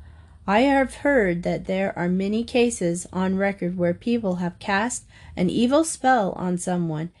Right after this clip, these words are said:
and it has worked." "Surely you don't believe such things?" Louise asked, astonished.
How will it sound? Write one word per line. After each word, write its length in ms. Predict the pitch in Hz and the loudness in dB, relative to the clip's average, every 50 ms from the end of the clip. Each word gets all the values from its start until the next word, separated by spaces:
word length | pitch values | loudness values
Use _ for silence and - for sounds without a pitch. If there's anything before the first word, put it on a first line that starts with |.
| _ - - - - | _ -20 -20 -16 -4
and 160 | - 180 202 | 0 2 2
it 120 | 214 220 214 | 2 2 2
has 220 | 220 190 175 175 | 2 0 0 0
worked." 540 | 175 185 208 226 214 180 175 - - - - _ _ - _ _ - - _ _ _ _ _ | -2 0 0 0 0 -2 -4 -8 -14 -20 -20 _ _ -20 _ _ -20 -20 _ _ _ _ _
"Surely 420 | - - - 311 302 269 220 190 | -14 -2 2 4 4 6 6 4
you 120 | 180 165 160 | 4 2 2
don't 280 | 160 190 196 185 196 | 2 0 0 0 0
believe 340 | 180 170 160 156 156 160 180 | -2 -2 0 0 0 0 -2
such 340 | - - 196 196 196 - - | -2 -2 -2 -4 -4 -6 -6
things?" 580 | - 165 156 151 147 160 180 208 214 - - - - _ - _ - | -4 -4 -2 -2 -2 -2 -2 -4 -6 -8 -12 -16 -20 _ -20 _ -4
Louise 420 | - 180 180 175 175 165 165 160 - | 0 2 2 4 4 2 0 -2 -2
asked, 380 | - 160 165 160 160 - - | -2 -2 -2 -2 -4 -6 -6
astonished. 720 | - 165 - - - 160 156 160 160 175 185 - - - | -6 -6 -6 -6 -4 -4 -2 -2 -4 -4 -6 -8 -12 -16